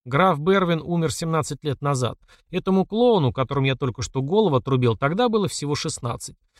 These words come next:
Так что щупом я был, и им для всех и останусь. Ни к чему теребить память, ни к чему хорошему, поверь, это не приведёт. По идее, мне уже надо в очередной раз бежать. Пойми, кто будет со мной рядом, всегда будет подвержен риску». Хмык со стороны капитана.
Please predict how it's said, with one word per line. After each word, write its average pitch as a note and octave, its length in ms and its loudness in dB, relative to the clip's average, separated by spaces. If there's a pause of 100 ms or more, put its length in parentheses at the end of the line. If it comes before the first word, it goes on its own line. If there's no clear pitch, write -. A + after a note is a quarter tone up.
(140)
Так A3 140 -2
что G3+ 160 -4
щупом F#3 480 -4
я E3 200 2
был, A3+ 280 0
и D#3+ 80 -6
им F#3 280 0
для C#3 160 2
всех - 320 -4
и C#3+ 40 0
останусь. - 640 -4
Ни E3+ 100 -2
к - 60 -4
чему C4+ 260 -2
теребить G3+ 500 -2
память, G#3+ 380 0
ни C3+ 80 -4
к - 60 -2
чему F3+ 220 0
хорошему, E3 560 0
поверь, B2+ 400 2
это C3+ 140 -2
не B2+ 120 2
приведёт. B2+ 500 0 (580)
По C#3+ 160 4
идее, D3+ 280 2
мне D3 160 2
уже C#3 140 2
надо C#3+ 160 2
в - 20 2
очередной D3 420 0
раз D3 180 2
бежать. E3 400 -2 (440)
Пойми, G3 460 2
кто C#3+ 200 0
будет F3+ 240 0
со F#3+ 160 -2
мной F3+ 160 0
рядом, G3+ 320 2
всегда F#3+ 380 -2
будет F3+ 260 -2
подвержен B2+ 540 2
риску». A#2 460 -4 (840)
Хмык C#3 320 -2
со - 140 -6
стороны B2 320 0
капитана. B2 600 -6